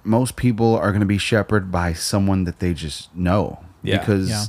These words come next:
Speaker 1: that's how it's gonna have to be.
Speaker 2: Yeah.
Speaker 3: Mm-hmm.
Speaker 1: Especially if, like, especially if we are unable to meet in public, and if we're
Speaker 3: Right.
Speaker 1: unable to practice our faith in public, and then
Speaker 2: Right.
Speaker 1: 'cause, I mean,
Speaker 3: Mm-hmm.
Speaker 1: well, I think we all agree that's coming.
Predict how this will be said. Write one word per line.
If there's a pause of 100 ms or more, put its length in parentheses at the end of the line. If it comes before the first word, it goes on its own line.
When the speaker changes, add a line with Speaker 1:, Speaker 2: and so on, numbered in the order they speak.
(100)
Speaker 1:
that's
how
it's
gonna
have
to
be. (240)
Speaker 2:
Yeah.
Speaker 3:
Mm-hmm.
Speaker 1:
Especially
if,
like, (800)
especially
if
we
are (640)
unable
to
meet
in
public, (140)
and
if
we're
Speaker 3:
Right.
Speaker 1:
unable
to
practice
our
faith
in
public,
and
then
Speaker 2:
Right. (460)
Speaker 1:
'cause,
I
mean, (260)
Speaker 3:
Mm-hmm.
Speaker 1:
well,
I
think
we
all
agree
that's (560)
coming.